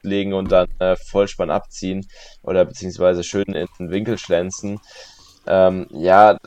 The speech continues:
da sucht er die ganze Zeit so. Ich hoffe jetzt, dass zumindest jetzt, wo wir halt mit David Raum einen klaren Linksverteidiger haben und dann mit, äh,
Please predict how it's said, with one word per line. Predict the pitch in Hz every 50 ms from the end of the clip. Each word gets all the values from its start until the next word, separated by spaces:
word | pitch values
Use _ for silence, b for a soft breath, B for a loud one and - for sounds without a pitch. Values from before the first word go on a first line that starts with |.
| 71 -
da | - 98 95
sucht | - - - - - 127 131 131 127 -
er | 107
die | 98 - _ _ _ - 98
ganze | 98 - _ _ _
Zeit | - 101 92 - -
so. | - 104 107 107
Ich | 101 104 - 110
hoffe | 110 117 113 - 110
jetzt, | 104 - -
dass | 110 101 - -
zumindest | - 104 107 110 110 110 107 - - - -
jetzt, | 78 80 101 - - - -
wo | 104 101 98 98 98 90
wir | 101 101 98 98 95 95
halt | 101 98 90
mit | - - _ -
David | 90 87 92 95 95 - 98 - _ -
Raum | 87 90 98 101 -
einen | - - 90 98 101 101 _ _
klaren | 104 98 98 101 101 -
Linksverteidiger | 98 101 107 - - 113 - 110 104 104 104 95 101 98
haben | 101 98 104 98 101 95
und | 87 92 92 95
dann | 92 92 95 98
mit, | 95 92 95 90 - - - -
äh, | - 82 95 95